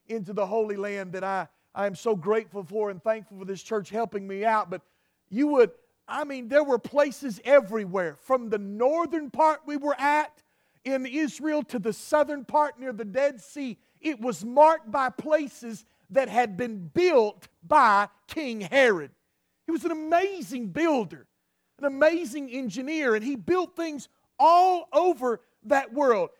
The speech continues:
He was a gr-, he was indeed the great, uh, uh,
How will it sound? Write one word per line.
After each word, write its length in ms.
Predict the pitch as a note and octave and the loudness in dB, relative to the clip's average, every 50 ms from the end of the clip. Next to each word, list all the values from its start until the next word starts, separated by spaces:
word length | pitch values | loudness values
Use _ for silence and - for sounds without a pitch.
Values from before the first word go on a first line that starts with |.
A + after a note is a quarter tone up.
| _ _ | _ _
He 100 | - D#4+ | -4 -2
was 200 | E4+ D#4 A3+ E4 | -2 -2 -4 -4
a 40 | |
gr-, 360 | C4 G#3+ D#3+ F#3 A3+ A#3+ D4 B3+ | -8 -8 -10 -10 -10 -8 -8 -6
he 200 | C4 D#4+ D#4+ E4 | -6 -6 -6 -4
was 380 | D#4 D#4+ E4 E4 D#4+ C4 G#3+ | 0 4 6 6 4 4 0
indeed 640 | D#4 D4+ C#4+ A#3+ G#3 D4+ D4+ C4+ B3+ B3 B3 A3+ F#3+ - _ _ _ _ _ - | -8 -10 -8 -8 -8 -6 -6 -6 -6 -6 -8 -10 -12 -16 _ _ _ _ _ -8
the 160 | F3 F3 C4 | -6 -6 -4
great, 540 | G3+ D3+ D#3 G#3 C4 C#4 D4 D#4+ D4+ C4 - _ _ _ - - _ _ _ - | -6 -6 -4 0 2 4 4 2 0 -6 -12 _ _ _ -20 -20 _ _ _ 4
uh, 240 | A#3 A#3 A3+ A3 F3+ F3+ E3 - | 4 6 6 4 0 -6 -14 -12
uh, 100 | F#3+ G3+ | -10 -10